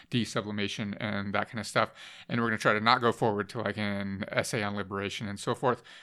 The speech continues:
We're trying to stick with what is inside purely One-Dimensional Man.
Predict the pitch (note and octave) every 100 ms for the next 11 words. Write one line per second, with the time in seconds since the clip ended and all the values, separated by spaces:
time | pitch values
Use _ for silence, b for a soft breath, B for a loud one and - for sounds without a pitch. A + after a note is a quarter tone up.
0 | B B2+ B2+ G#2 - F3+ F3 C3+ C3 A#2+
1 | A#2+ A#2+ A2 A2+ A2 - G#2+ G#2+ - D3
2 | B2 A#2 A2 B B B - A#2+ A2 G#2+
3 | - G#2+ G2+ -